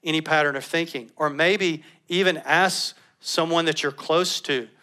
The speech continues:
"Hey, do you recognize any patterns in me that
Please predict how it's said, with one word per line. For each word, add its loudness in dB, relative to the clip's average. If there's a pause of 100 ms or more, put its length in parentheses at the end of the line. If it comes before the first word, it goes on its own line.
(500)
"Hey, 0
do -6
you -2
recognize 2 (440)
any 2
patterns 0
in -6
me -8 (640)
that 0